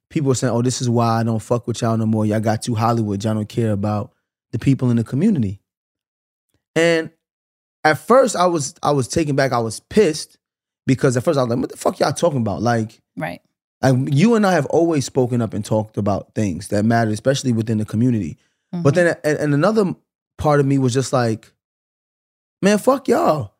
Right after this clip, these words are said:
Speaker 1: Because I was worried about my son, my family, like,
Speaker 2: Yeah, like real life
Speaker 1: like real
Speaker 2: stuff.
Speaker 1: life, like the,
Speaker 2: Yeah.
Speaker 1: like the social media is not a real place.
Speaker 2: Bro, you can't tell people that. You cannot
Speaker 1: You know
Speaker 2: tell
Speaker 1: what I'm
Speaker 2: people
Speaker 1: saying?
Speaker 2: that. They, <laughs> yep.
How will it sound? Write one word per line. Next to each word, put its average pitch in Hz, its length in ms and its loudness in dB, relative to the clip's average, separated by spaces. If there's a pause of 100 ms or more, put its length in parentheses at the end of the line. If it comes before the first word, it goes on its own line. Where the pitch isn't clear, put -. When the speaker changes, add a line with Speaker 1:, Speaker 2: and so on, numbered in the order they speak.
(240)
Speaker 1:
Because 175 340 4
I 180 120 0
was 226 180 0
worried 196 160 2
about 165 280 0
my 139 160 0
son, 135 500 -2
my 110 160 0
family, 175 480 0
like, 117 260 0
Speaker 2:
Yeah, 180 220 -4 (200)
like 190 140 0
real 247 220 0
life 226 180 0
Speaker 1:
like 160 160 2
real 190 200 4
Speaker 2:
stuff. 214 100 4
Speaker 1:
life, 202 340 2
like 147 240 2
the, 156 80 2
Speaker 2:
Yeah. 226 180 0
Speaker 1:
like 156 220 2
the 151 160 -2
social 247 380 -2
media 233 240 4
is 151 80 -2
not 185 160 0
a 175 40 4
real 233 240 2
place. 220 600 0
Speaker 2:
Bro, 170 360 -6
you 170 140 -8
can't 196 240 -6
tell 196 80 -14
people 185 220 -6
that. 160 260 -6
You 202 140 -4
cannot 202 340 0
Speaker 1:
You 190 100 6
know - 40 6
Speaker 2:
tell 226 40 4
Speaker 1:
what - 20 4
I'm 226 60 2
Speaker 2:
people 240 120 0
Speaker 1:
saying? 262 300 2
Speaker 2:
that. 180 400 -6
They, 196 60 -10
<laughs> - 60 -14
yep. 202 320 -6